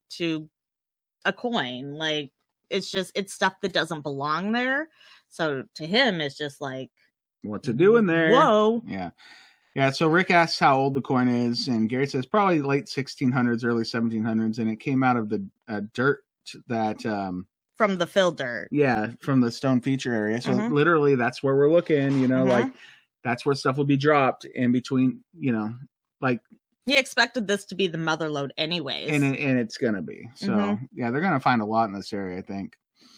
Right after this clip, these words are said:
Speaker 2: Rick points out the, uh, the s-, sixteen fifty-two Spanish coin.
Speaker 1: Yeah, the Mervedí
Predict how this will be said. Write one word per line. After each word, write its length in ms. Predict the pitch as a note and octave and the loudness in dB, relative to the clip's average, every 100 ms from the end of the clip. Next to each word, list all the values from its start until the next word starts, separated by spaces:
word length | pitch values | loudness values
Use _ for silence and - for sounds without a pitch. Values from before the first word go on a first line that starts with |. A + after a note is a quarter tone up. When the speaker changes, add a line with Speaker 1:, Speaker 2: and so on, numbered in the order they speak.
| _ _ _ | _ _ _
Speaker 2:
Rick 260 | C3+ D#3+ - | -2 -2 0
points 280 | E3+ D3+ C#3+ | 0 0 4
out 220 | C3+ A#2+ | 2 2
the, 320 | C#3 C3 A#2+ A#2 | 2 2 4 0
uh, 220 | A2+ G#2+ A#2 C3+ _ C#3 | -2 -6 -8 -16 _ -16
the 60 | |
s-, 200 | A#2+ - _ - | -12 -12 _ -18
sixteen 540 | - C#3+ - D#3 C3 | -8 -8 -4 0 0
fifty-two 760 | D3 C#3 B2+ - C3+ C3 B2+ - | 0 -2 -4 -2 0 2 0 -4
Spanish 400 | - D3+ B2+ C3 | -4 0 2 0
coin. 340 | - C#3 C#3+ E3 | -2 -2 0 2
Speaker 1:
Yeah, 240 | G3 F3 | 4 4
the 400 | E3 E3 D3+ C#3+ C#3 _ _ _ | 2 -2 -2 -4 -10 _ _ _
Mervedí 1120 | F3 F#3 G3+ A#3 A#3 G#3 F3+ F#3 F3 C#3 C3+ | -2 4 4 4 2 -2 -2 -4 -4 -4 -8